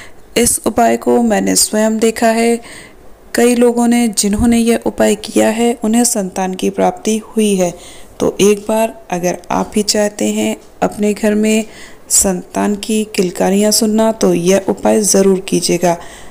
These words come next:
बहुत ही साधारण सा उपाय है। चलिए जानते हैं करना कैसे है। सफ़ेद आंकड़े की जड़ को शिव मंदिर में ले जाएं। इक्कीस बार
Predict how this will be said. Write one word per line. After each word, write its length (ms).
बहुत 280
ही 80
साधारण 460
सा 160
उपाय 420
है। 320
चलिए 360
जानते 420
हैं 180
करना 280
कैसे 380
है। 340
सफ़ेद 480
आंकड़े 360
की 220
जड़ 220
को 400
शिव 260
मंदिर 360
में 180
ले 200
जाएं। 320
इक्कीस 460
बार 340